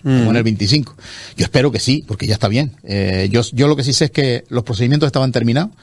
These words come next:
Speaker 2: Lo que de verdad llevaba, mm, que era la, la inscripción de, de, de, de aquello, el ponerlo a nombre nuestro, que todavía le faltaba algunas cosas, el terminar la obra, todo eso quedó todo terminado, todos los procedimientos.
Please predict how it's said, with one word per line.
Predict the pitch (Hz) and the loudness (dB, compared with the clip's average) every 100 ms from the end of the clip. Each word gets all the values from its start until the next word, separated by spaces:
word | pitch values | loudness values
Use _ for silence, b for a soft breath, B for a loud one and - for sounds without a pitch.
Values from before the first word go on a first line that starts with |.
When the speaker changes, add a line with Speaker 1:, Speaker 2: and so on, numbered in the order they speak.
| b | b
Speaker 2:
Lo | 113 120 | -2 0
que | 117 | 0
de | 117 | 0
verdad | 113 135 | 0 0
llevaba, | 127 131 131 120 110 98 | 2 2 2 0 -2 -4
mm, | 95 90 - - - - - | -8 -8 -8 -10 -12 -10 -8
que | - 101 107 | -2 0 0
era | 110 101 95 | 0 0 0
la, | 95 90 | -2 0
la | 101 104 | 0 0
inscripción | - 95 - 123 117 | -2 -4 0 2 2
de, | 107 107 | 0 0
de, | 104 104 | -2 -2
de, | 98 98 90 - | -2 -2 -2 -2
de | |
aquello, | 92 135 147 143 143 139 B B | -2 0 0 2 0 0 B B
el | - 104 | -6 -2
ponerlo | 107 113 110 | 0 0 2
a | |
nombre | 107 101 | 0 2
nuestro, | 123 135 117 | 2 2 0
que | 104 | 0
todavía | 104 107 104 | 0 -2 -2
le | |
faltaba | 101 98 107 | -4 -2 0
algunas | 104 101 | 0 -2
cosas, | - 143 - | -2 -2 0
el | 143 120 | 0 0
terminar | 110 107 117 120 | 0 2 2 2
la | 113 | 2
obra, | 139 151 B B - | 2 0 B B -2
todo | 160 175 | 2 2
eso | 190 196 | 2 0
quedó | 170 170 | 2 2
todo | 185 170 | 2 2
terminado, | 160 147 113 113 | 2 0 0 0
todos | 185 190 | 2 2
los | 180 | 2
procedimientos. | 147 131 120 104 | 0 0 0 -4